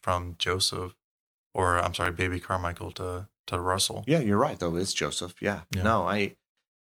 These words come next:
Speaker 2: no, and I think you see that a lot in, in, in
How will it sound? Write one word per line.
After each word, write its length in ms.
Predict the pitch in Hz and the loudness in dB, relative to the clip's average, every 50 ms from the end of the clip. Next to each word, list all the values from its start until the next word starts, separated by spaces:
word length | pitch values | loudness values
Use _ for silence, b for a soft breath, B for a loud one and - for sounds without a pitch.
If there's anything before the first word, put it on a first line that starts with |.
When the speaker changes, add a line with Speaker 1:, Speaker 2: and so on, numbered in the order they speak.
| _ | _
Speaker 2:
no, 160 | - 123 151 127 | 6 6 6 6
and 180 | 92 127 135 | 6 4 4
I 140 | 123 123 147 | 4 2 0
think 240 | - - 190 170 139 | 0 -2 -2 -2 0
you 120 | 127 123 | 0 2
see 160 | 117 - - | 2 2 4
that 140 | 139 113 92 | 4 4 4
a 40 | 87 | 6
lot 200 | 85 78 71 - - | 4 2 2 0 -2
in, 240 | - 78 78 76 - | -6 -6 -6 -6 -6
in, 320 | - 85 82 78 78 76 - _ _ _ | -6 -4 -2 -2 -2 -4 -8 _ _ _
in 220 | - 80 78 80 | -4 -4 -4 -4